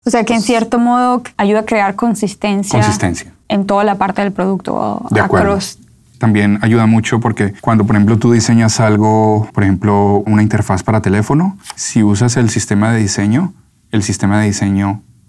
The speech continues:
Speaker 2: idealmente ya sabe cómo aplicar esa misma interfaz en un browser.
Speaker 1: O sea que
Speaker 2: Ent-
Speaker 1: cuando estás diseñando, cuando hablamos de un sistema de diseño, están considerando muchísimas plataformas.
Speaker 2: Sí, de acuerdo.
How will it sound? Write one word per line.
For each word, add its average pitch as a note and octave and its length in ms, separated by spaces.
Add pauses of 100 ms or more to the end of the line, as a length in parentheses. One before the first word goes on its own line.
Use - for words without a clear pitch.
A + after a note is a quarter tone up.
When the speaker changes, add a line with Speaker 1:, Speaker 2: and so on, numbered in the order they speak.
Speaker 2:
idealmente G2 560
ya G2 160
sabe G2+ 340
cómo G2+ 220
aplicar F#2+ 380
esa F#2+ 120
misma G2+ 240
interfaz A2+ 520 (320)
en F#2 120
un F#2+ 320
browser. F#2 360 (640)
Speaker 1:
O - 60
sea B3+ 140
que A#3 80
Speaker 2:
Ent- A3 60
Speaker 1:
cuando G#3+ 240
estás G#3 200
diseñando, G3+ 840
cuando G3 220
hablamos F#3+ 320
de A#3 100
un A3 640
sistema G#3+ 480
de A3 60
diseño, G3+ 380
están F#3+ 260
considerando F#3+ 580
muchísimas F#3+ 560
plataformas. G3 920
Speaker 2:
Sí, - 140
de F#2+ 100
acuerdo. E2 320